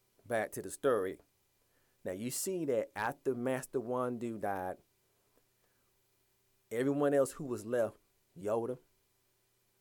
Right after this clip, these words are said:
Chewie and his family, they all went into hiding. They went into exile.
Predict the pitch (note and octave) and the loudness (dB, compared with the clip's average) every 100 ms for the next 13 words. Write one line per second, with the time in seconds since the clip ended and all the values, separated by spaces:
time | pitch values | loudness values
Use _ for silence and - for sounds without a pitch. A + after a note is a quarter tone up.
0 | _ _ _ - - D3 C3+ B2 B2 B2+ | _ _ _ -4 2 2 2 -2 -2 -4
1 | - B2+ B2 A2 A2+ - _ _ _ _ | -2 -2 0 -2 -6 -12 _ _ _ _
2 | _ _ _ _ _ _ _ _ _ _ | _ _ _ _ _ _ _ _ _ _
3 | _ _ _ _ _ _ F#2 A#2+ A#2+ A#2+ | _ _ _ _ _ _ -6 0 4 4
4 | A#2 A2+ A2 G#2 A#2 F#2+ F2+ G#2 G#2+ G#2 | 2 0 -2 -4 -4 -4 -4 -4 -4 -6
5 | - A2+ - D#2+ - | -8 -10 -8 -10 -10